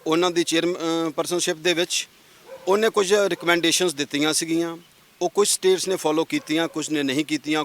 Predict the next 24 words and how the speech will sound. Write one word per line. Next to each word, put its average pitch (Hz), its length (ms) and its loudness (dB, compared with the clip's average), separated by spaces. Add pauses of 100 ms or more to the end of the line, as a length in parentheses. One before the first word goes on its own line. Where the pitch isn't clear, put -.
(120)
ਕੁਝ 190 160 2
ਕੁ 214 120 -2
ਕੀਤੀਆਂ 180 360 0
ਗਈਆਂ, 175 240 2
ਕੁਝ 151 220 -2
ਨਹੀਂ 147 180 2
ਕੀਤੀਆਂ 147 320 -2
ਗਈਆਂ। 139 320 -4 (800)
ਆਖਰਕਾਰ 233 460 8
ਇਹੀ 226 200 4
ਸੀਗਾ 226 240 4
ਕਿ 214 80 -4
overhauling 190 640 4
ਦੀ 208 200 0
ਜੁਡੀਸ਼ੀਅਲ 175 400 0
ਸਿਸਟਮ, 160 500 2
ਕ੍ਰਿਮੀਨਲ 190 360 2
ਸਿਸਟਮ 160 400 0
ਜਿਹੜਾ 156 220 4
ਹੈਗਾ, 147 200 2
ਕ੍ਰਿਮੀਨਲ 160 340 -2
ਜੁਡੀਸ਼ੀਅਲ 143 380 -4
ਸਿਸਟਮ 147 420 -2
ਆ 131 100 -6